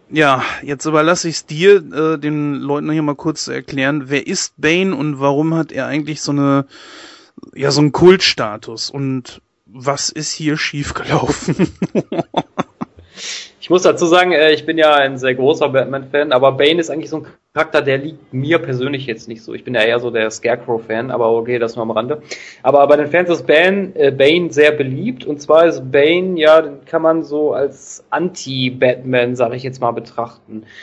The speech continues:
Speaker 2: Bane ist, äh, so gesehen, er ist, er steht mit Batman auf einer Stufe, kann man sagen. Also er ist, äh, wie gesagt, er ist sehr, er ist sehr intelligent,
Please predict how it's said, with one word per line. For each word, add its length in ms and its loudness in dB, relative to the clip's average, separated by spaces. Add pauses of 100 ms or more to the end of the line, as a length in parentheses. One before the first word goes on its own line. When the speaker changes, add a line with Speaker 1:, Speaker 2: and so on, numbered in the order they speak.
(180)
Speaker 2:
Bane 380 2
ist, 260 -6
äh, 380 0
so 160 -2
gesehen, 640 -2
er 400 -6
ist, 120 -4
er 220 -2
steht 180 2
mit 160 2
Batman 260 2
auf 120 4
einer 200 4
Stufe, 400 -2
kann 140 -6
man 160 -2
sagen. 320 0
Also 160 -4
er 240 2
ist, 240 -6
äh, 400 2
wie 80 -8
gesagt, 240 0
er 60 -2
ist 140 -10
sehr, 220 4
er 540 2
ist 140 -8
sehr 340 2
intelligent, 880 -2